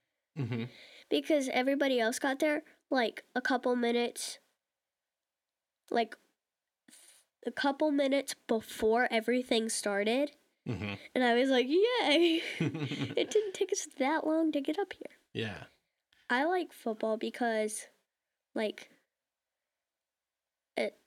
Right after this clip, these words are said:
Speaker 2: it has, like, a purpose and meaning.
Speaker 1: Uh-huh.
Speaker 2: Like football. Like, football.
Speaker 1: Okay.
Speaker 2: You
Speaker 1: What do you
Speaker 2: don't
Speaker 1: mean?
Speaker 2: use your feet, though.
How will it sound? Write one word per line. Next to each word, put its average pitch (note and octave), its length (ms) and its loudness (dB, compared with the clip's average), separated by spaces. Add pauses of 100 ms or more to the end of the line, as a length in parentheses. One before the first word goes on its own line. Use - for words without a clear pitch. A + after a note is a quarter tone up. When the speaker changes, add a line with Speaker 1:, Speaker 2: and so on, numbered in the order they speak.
Speaker 2:
it A#3+ 220 0
has, C4 540 0 (920)
like, B3 100 -2
a A3 80 0
purpose C4 600 -2
and G3+ 160 -4
meaning. G3+ 640 -4 (320)
Speaker 1:
Uh-huh. G2+ 320 -4
Speaker 2:
Like G#3 120 -4
football. B3+ 560 -4 (1700)
Like, - 260 -8 (360)
football. - 340 -8 (540)
Speaker 1:
Okay. A#2+ 360 -4 (920)
Speaker 2:
You C#4 120 2
Speaker 1:
What - 0 -
do - 20 2
you C#4 60 0
Speaker 2:
don't D#4 240 6
Speaker 1:
mean? D#4+ 100 4
Speaker 2:
use C#4+ 140 2
your B3+ 80 0
feet, - 340 -2
though. - 220 -6